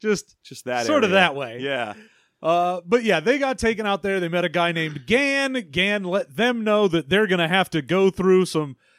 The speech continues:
Speaker 1: trials and tribulations and whatnot in order to become worthy of getting a big spaceship.
Speaker 2: Yeah, they have to become, like, one with the planet and stuff.
Speaker 1: And meanwhile, Wraith Shinar has gotten a big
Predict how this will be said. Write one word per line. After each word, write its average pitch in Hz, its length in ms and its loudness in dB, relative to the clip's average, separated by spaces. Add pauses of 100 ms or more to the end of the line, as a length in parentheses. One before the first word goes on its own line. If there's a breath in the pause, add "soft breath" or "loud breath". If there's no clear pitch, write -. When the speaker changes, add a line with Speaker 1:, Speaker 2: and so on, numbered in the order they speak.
(300)
Speaker 1:
trials 233 760 4
and 165 260 -4
tribulations 226 1000 0
and 175 120 -4
whatnot 196 440 2
in 175 100 -2
order 196 280 2
to 180 60 -2
become 170 580 -2
worthy 175 600 2
of 147 200 -6 (500 soft breath)
getting 226 340 -2
a 240 80 2
big 208 240 2
spaceship. 180 600 0
Speaker 2:
Yeah, 160 200 2
they 143 80 -2
have 151 80 -4
to 165 80 -20
become, 170 240 -2
like, 143 160 -2
one 123 440 -2
with 262 160 -6
the 240 80 -2
planet 185 500 -2
and 117 140 -10
stuff. 104 720 -4 (220)
Speaker 1:
And 165 480 -2
meanwhile, 220 580 4
Wraith 214 320 0
Shinar 233 600 2
has 180 340 0 (300)
gotten 208 360 0
a 202 60 2
big 185 420 0